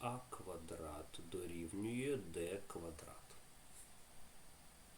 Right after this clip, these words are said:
А це означає, що два а квадрат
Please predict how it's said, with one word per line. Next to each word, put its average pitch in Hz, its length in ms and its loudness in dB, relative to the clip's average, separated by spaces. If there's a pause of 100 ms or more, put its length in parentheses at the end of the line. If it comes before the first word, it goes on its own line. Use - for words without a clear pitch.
(2250)
А 113 80 0
це - 220 12
означає, 110 800 8
що - 300 4 (120)
два 90 640 4 (160)
а 98 260 4 (120)
квадрат 85 840 2